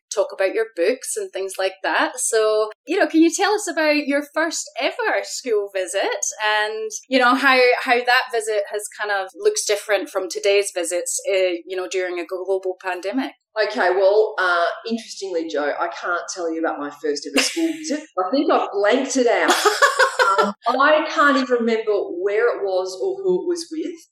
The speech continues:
Speaker 2: um, but I can assure you that I would have been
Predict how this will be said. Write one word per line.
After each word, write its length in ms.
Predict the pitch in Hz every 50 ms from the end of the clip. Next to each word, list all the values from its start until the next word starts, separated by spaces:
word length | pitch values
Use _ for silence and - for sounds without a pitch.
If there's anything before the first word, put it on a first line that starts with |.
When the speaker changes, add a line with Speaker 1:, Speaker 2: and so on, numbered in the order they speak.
| _ _ _ _
Speaker 2:
um, 260 | - 185 190 190 190 190
but 160 | 190 - - -
I 260 | 208 214 226 240 247 247 - - - -
can 560 | 233 226 226 226 226 220 220 226 226 226 226 -
assure 600 | 214 196 - - - - - 214 202 208 208 208 214
you 280 | 196 175 165 156 156 160
that 80 | 185 -
I 300 | - 175 202 202 208 214 208 202
would 160 | 208 196 190 196 196 185
have 160 | 170 165 165 165 - -
been 400 | 156 151 151 147 151 151 147